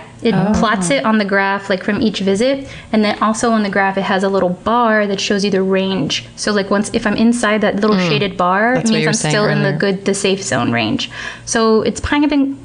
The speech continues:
Speaker 1: kinda, it's kind of been going up and down a little bit, but in that safe range.
Speaker 3: Mm-hmm.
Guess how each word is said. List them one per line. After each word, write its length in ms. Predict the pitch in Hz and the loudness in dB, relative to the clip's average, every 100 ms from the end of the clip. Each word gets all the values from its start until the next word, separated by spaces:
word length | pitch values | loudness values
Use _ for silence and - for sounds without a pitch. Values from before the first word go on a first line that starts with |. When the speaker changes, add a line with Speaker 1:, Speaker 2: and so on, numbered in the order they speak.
| - - - | -10 -8 -4
Speaker 1:
kinda, 340 | 185 156 123 - - - | -2 -2 -2 -6 -12 -6
it's 140 | 196 - | -4 -2
kind 340 | 226 247 254 | 0 2 2
of 100 | 196 | 2
been 160 | 196 196 | 0 0
going 500 | 196 196 190 190 190 - - - | 0 0 -2 -2 -6 -14 -10 -6
up 140 | 220 | -2
and 160 | 196 185 | 0 2
down 320 | 175 202 247 | 2 2 2
a 60 | 262 | 0
little 180 | 294 | 0
bit, 240 | 285 302 - | 0 -2 -2
but 160 | 202 - 233 | -4 -2 0
in 200 | 220 208 | 2 2
that 180 | 190 | 0
safe 380 | - - 190 - | -4 -4 -4 -2
range. 400 | 196 185 247 185 | -2 0 0 2
Speaker 3:
Mm-hmm. 120 | 180 | 2